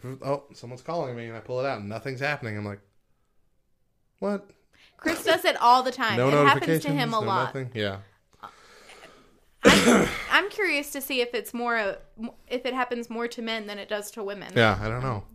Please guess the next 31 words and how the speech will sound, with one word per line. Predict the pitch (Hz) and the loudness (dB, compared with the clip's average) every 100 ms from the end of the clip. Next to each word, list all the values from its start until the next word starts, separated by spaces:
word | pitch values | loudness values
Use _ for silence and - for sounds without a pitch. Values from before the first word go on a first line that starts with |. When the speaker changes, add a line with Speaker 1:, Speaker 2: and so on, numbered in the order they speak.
| - | -16
Speaker 1:
That's | - 98 | -10 -6
Speaker 2:
curious. | |
Speaker 1:
interesting. | 117 104 - - 101 98 - | -4 -6 -8 -6 -6 -6 -8
Yeah. | 107 101 - - | -6 -8 -10 -8
Speaker 2:
Yep. | 269 - 247 _ - - | -8 -10 -20 _ -18 -4
Okay, | 311 320 214 | -2 0 -2
and | 247 | -2
lastly, | 262 262 - 277 254 | 0 -2 -2 -4 0
not | 262 311 | 2 2
only | 285 302 320 285 | 2 -4 -4 -6
are | 254 | -6
some | - 269 285 | -4 -4 -4
humans | 285 254 226 226 | -6 -6 -6 -8
allergic | 233 226 220 226 - | -6 -6 -6 -8 -10
to | 220 | -10
cats, | 269 359 294 311 - - - _ _ _ _ _ _ | -2 0 0 -2 -12 -16 -18 _ _ _ _ _ _
but | 339 349 | -6 -4
some | 453 427 | -2 -2
cats | 415 427 440 | 2 0 2
are | 330 | 0
also | 285 311 330 311 | 2 2 -2 -2
allergic | 277 302 294 | -2 -4 -8
to | - | -10
humans. | 381 277 190 185 196 - - - _ | -6 -6 -8 -10 -12 -14 -16 -20 _
Speaker 1:
Take | - 139 170 | 0 2 4
that, | 139 107 95 - - | 4 2 0 -8 -16
society. | - 110 104 95 95 98 90 - | -12 -4 -2 -2 -2 -4 -6 -10
Speaker 2:
Yep. | 240 294 - - - | -8 -8 -10 -20 -18
Speaker 1:
I | - | -16
don't | - - - | -14 -14 -14
know. | - | -16